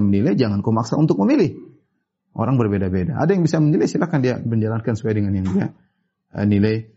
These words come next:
tersebut. Ini semua adalah penerapan dari kaidah fattakullaha masata'tum.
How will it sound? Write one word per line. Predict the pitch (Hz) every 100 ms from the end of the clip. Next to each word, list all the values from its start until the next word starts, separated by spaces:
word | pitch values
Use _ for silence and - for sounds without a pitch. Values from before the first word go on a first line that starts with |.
| _
tersebut. | 104 98 101 92 92 87 143
Ini | 143
semua | 120 110 120 131 - _ _ _
adalah | - 113 120
penerapan | 120 110 110 110 113
dari | 101 101
kaidah | 107 107 110 110
fattakullaha | - 120 123 - 104 104 101 107 104
masata'tum. | - 127 - 98 80 -